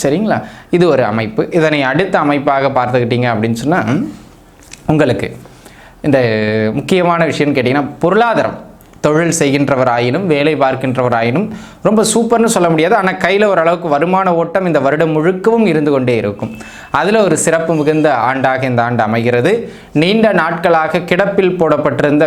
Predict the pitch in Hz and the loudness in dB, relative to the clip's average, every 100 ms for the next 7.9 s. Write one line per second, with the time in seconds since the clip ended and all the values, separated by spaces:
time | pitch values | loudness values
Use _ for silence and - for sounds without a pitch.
0 | 135 - 196 170 160 165 160 156 - - | 2 0 0 2 2 2 2 0 0 0
1 | 185 180 175 147 139 143 143 143 156 190 | 0 2 2 2 2 2 2 0 2 2
2 | 175 - 143 127 127 151 185 - 202 196 | 2 0 0 0 0 0 0 0 2 2
3 | 180 160 143 127 143 139 131 131 135 131 | 2 0 0 0 0 0 -2 -2 -2 0
4 | 123 117 117 117 143 175 220 - - - | 0 0 0 0 0 0 -2 -6 -12 -20
5 | - 151 165 202 208 151 147 151 143 131 | -6 0 2 2 2 0 0 0 0 0
6 | 185 233 - 165 151 156 202 190 185 180 | -2 -2 -2 -2 -2 0 0 2 2 2
7 | 180 180 - - 160 139 143 127 135 | 0 -2 -2 -2 0 0 -2 -2 -2